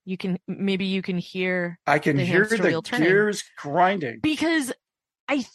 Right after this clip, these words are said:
Speaker 2: Use the clutch.
Speaker 1: Okay, clutch.
Speaker 2: <laughs>
Speaker 1: Remember, this is the, my brain is the one where third gear is shot. So
Speaker 2: <laughs>
Speaker 1: she's got the host in black for, say what you will about nihilism, dude, at least it's an ethos.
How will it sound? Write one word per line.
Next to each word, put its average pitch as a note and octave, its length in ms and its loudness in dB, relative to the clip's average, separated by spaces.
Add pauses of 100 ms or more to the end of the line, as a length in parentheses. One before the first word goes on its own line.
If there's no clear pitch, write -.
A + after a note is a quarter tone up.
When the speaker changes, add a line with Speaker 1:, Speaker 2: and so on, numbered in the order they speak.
(160)
Speaker 2:
Use G3 180 -4
the A3+ 100 -2
clutch. - 640 2
Speaker 1:
Okay, B3+ 220 2
clutch. - 440 0 (280)
Speaker 2:
<laughs> - 320 2
Speaker 1:
Remember, D4 540 4
this E4 180 0
is E4+ 160 -2 (160)
the, A#3+ 240 0 (140)
my C4 180 2
brain D4+ 360 2
is C4 120 0
the C4 80 -4
one B3+ 160 0
where A#3 100 0
third B3 360 -4
gear C4 180 0
is G#3+ 100 -2
shot. E3+ 280 -2 (340)
So D4 460 2 (160)
Speaker 2:
<laughs> - 1900 -4
Speaker 1:
she's E4 340 0
got D4+ 600 2 (200)
the A#3+ 180 2
host D4+ 440 0
in D4 180 -2
black G#3 560 0 (420)
for, A3+ 640 2 (680)
say D4 260 -2
what D4 160 -2
you B3+ 60 -2
will C#4+ 120 0
about B3 180 -2
nihilism, A#3+ 420 -2
dude, G#3 200 -2
at - 80 -8
least A3 260 -6
it's - 80 -12
an F#3 140 -6
ethos. F3+ 460 -2